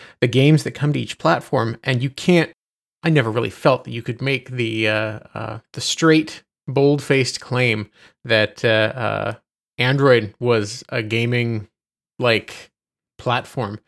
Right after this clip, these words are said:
compared to I O S. If you want the best gaming phone, you should just get an iPhone. It has a better G P U. Uh, more of the games, uh, are exclusive to its platform than to Android. There's, there's really not a whole lot of reason to, like,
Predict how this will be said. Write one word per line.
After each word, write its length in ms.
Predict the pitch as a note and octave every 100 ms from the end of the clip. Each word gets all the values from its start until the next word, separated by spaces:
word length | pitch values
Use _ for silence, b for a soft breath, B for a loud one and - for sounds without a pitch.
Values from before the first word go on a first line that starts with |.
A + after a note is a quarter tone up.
| _ _
compared 300 | C3+ B2 B2+
to 80 | A#2+
I 180 | A2+ A2
O 100 | A2+
S. 220 | G#2 -
If 120 | -
you 60 | C3+
want 100 | B2
the 40 |
best 240 | A2+ G#2+
gaming 280 | - C3+ B2+
phone, 260 | - A2 G#2+
you 100 | G#2+
should 140 | -
just 160 | A#2+ -
get 120 | G#2
an 60 | A2
iPhone. 380 | C#3 C3 -
It 100 | G#2
has 240 | G#2+ F#2+ G2+
a 40 |
better 180 | A2 A2+
G 160 | G#2 A2
P 160 | - D#3+
U. 240 | E3 D#3 B B B -
Uh, 140 | G#2
more 240 | A2+ C3+ C#3+
of 80 |
the 80 | B2+
games, 500 | B2+ B2+ B2+ C3 -
uh, 140 | A2+ G#2+
are 100 | A#2+
exclusive 460 | A2+ - C#3+ B2+ B2+
to 80 | B2+
its 100 | -
platform 460 | B2 A2+ - C3
than 120 | B2 A#2
to 120 | -
Android. 420 | A2+ A2+ A#2+ A2+
There's, 180 | C3 -
there's 200 | G3 F#3
really 180 | C4+ F3+
not 280 | D#3 E3+
a 80 | A#2+
whole 180 | B2+ D3
lot 180 | D3 C#3
of 80 | A2
reason 380 | B2+ D3 E3+ E3
to, 120 | B2+
like, 240 | A#2+ A2+